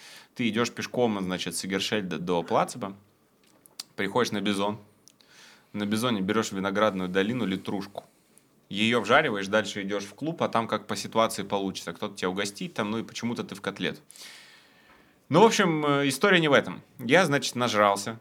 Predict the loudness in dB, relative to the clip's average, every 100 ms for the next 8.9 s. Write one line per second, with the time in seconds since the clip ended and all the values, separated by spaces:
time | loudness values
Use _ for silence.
0 | _ -20 -6 -2 0 -2 -4 -10 -8 -4
1 | -2 -2 -2 -2 -2 -2 -2 2 0 0
2 | -2 -2 -2 -4 -4 -6 -10 _ _ _
3 | -20 -20 _ _ _ _ -10 -6 -4 -4
4 | -6 -2 0 2 2 -2 -6 -10 -8 -8
5 | -6 -6 -6 -10 -8 -8 -10 -16 -20 -20
6 | -20 -20 -20 -20 _ 0 2 2 0 0
7 | -2 -2 0 -2 -4 -8 _ -20 -20 -20
8 | -14 -6 -4 -2 0 0 -2 -6